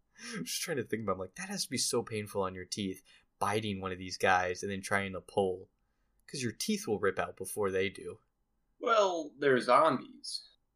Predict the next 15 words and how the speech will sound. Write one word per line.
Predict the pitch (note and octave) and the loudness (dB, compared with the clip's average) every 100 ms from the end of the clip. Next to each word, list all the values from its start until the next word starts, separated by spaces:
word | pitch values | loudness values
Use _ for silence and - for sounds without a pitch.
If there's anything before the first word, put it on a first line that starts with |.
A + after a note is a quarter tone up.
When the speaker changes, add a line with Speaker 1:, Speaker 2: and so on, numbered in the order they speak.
| _ _ - | _ _ -2
Speaker 1:
Oh, | C3 A2 | 0 0
the | G2+ | -2
kaiju? | A2 G#2+ B2+ G3 A#3 A#3 _ _ _ _ _ - - - - | 2 2 2 -4 -8 -10 _ _ _ _ _ -20 -20 -14 6
Speaker 2:
Uh, | C#3 C3 B2+ B2 - - _ _ _ - | 10 12 12 10 4 -6 _ _ _ 2
Speaker 1:
No, | C#3+ D3+ | 10 12
no, | C#3+ | 12
no, | |
I | B2 | 12
was | C3 | 10
talking | E3+ | 8
about | D3 A#2 | 2 0
the | |
kaiju | - A2+ A#2 A2 | 4 4 4 -2
and | G2+ | -4
stuff. | - G#2+ | -2 -2